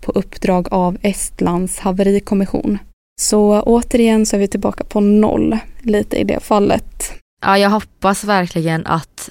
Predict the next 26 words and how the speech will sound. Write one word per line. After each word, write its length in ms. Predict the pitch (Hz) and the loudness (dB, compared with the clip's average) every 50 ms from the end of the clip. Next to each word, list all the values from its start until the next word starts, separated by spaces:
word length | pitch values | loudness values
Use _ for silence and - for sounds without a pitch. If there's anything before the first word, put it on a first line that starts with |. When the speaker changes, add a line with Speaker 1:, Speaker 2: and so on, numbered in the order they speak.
| _ - | _ -6
Speaker 2:
den 100 | - 190 | -2 -2
här 120 | 185 180 175 | 0 0 0
händelsen 540 | 160 196 196 180 170 165 156 - 185 180 185 | 0 0 0 0 0 -2 -2 -2 -2 -2 0
i 80 | 185 | 0
alla 140 | 185 190 196 | 0 0 0
fall 180 | - 170 131 147 | -2 -2 -4 -4
får 220 | - - 156 156 | -4 -4 -2 -2
ett 120 | 151 - | -2 -2
svar, 640 | - - - - - 151 165 180 233 262 202 - - - | -4 -8 -10 -10 -6 -2 0 2 2 4 2 2 0 -2
ett 100 | 170 - | -4 -4
ordentligt 520 | 170 156 - 165 160 160 156 - 240 240 | -4 -4 -4 -4 -4 -4 -6 -6 -6 -6
svar 320 | - - - 165 156 151 156 | -6 -6 -4 -2 -2 -2 -2
som 180 | - - 160 - | -2 -4 -6 -4
allmänheten 640 | - 170 165 156 160 165 147 - - 143 143 143 151 - _ _ _ _ _ _ - | -2 -4 -2 -2 -4 -6 -8 -8 -10 -12 -12 -12 -14 -18 _ _ _ _ _ _ -20
får 220 | - - 170 160 | -16 -10 -8 -8
veta 420 | 156 165 156 147 - - - 196 - | -6 -4 -6 -6 -6 -6 -8 -8 -6
och 160 | - 180 165 | -6 -12 -10
ta 80 | - 165 | -8 -8
del 320 | 143 - 202 262 254 - | -6 -4 -2 -2 -2 -2
av. 160 | - - 180 175 - _ _ _ | -4 -6 -8 -8 -12 _ _ _
Men 100 | - 190 | -8 -4
det 80 | 180 196 | -4 -4
får 140 | - - 214 | -4 -4 -4
vi 100 | 220 226 | -4 -4
se. 260 | - - - - - - _ - | -4 -4 -8 -8 -8 -6 _ 2
Speaker 1:
Mm. 420 | 233 226 208 202 202 196 196 208 | 4 4 4 4 2 2 0 -2